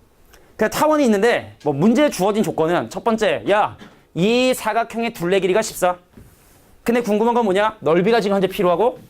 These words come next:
그리고 주어진 조건은 지금 현재 A 값이 사라는 사실을 이제 알려주게 된 거야. 근데 지금 타원의 중심부터 초점까지 떨어진,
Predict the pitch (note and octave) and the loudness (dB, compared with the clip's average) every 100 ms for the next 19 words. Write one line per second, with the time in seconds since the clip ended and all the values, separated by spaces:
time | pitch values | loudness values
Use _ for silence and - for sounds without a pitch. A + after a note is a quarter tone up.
0 | - _ - A3 A3+ G3 A3 F#3+ F#3 G#3 | -20 _ 0 0 2 0 2 0 0 0
1 | G3+ F#3 F3+ F#3 F#3 D3 F3 F#3 E3+ E3+ | 0 0 2 2 2 2 0 0 -4 -4
2 | D3+ E3 D#3+ C#3+ D3+ A#3 - _ - C#3 | -4 -2 -2 -2 -2 -2 -4 _ -4 -2
3 | D#3 D3+ C3 A#2 F#2 - _ _ _ _ | -2 -2 -4 -6 -8 -12 _ _ _ _
4 | _ _ B3+ B3 A#3+ B3+ G#3 - C4+ C#4 | _ _ -2 0 0 0 0 -4 -2 0
5 | C4+ F#3+ F#3 A#3 A3+ A3 A3+ F#3 - B3 | 0 -2 -2 -2 -2 2 2 2 -2 -2
6 | B3 A3+ A3 B3+ A3 G#3+ D#4 | 2 0 2 0 2 0 -2